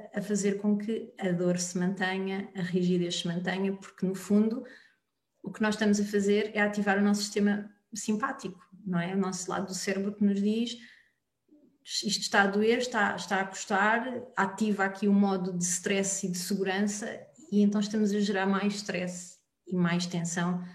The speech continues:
sobre um corpo que está demasiado rígido. Então eu acho sempre que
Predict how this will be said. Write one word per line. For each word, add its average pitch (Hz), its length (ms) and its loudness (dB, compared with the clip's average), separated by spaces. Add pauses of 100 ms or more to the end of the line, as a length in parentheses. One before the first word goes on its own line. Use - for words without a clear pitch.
sobre 180 280 -2
um 190 100 0
corpo 185 300 -6
que - 60 -16
está - 180 -10
demasiado 185 460 -4
rígido. 170 540 -4 (400)
Então 196 180 0
eu 208 120 2
acho 208 180 -2
sempre 202 440 0
que 180 380 0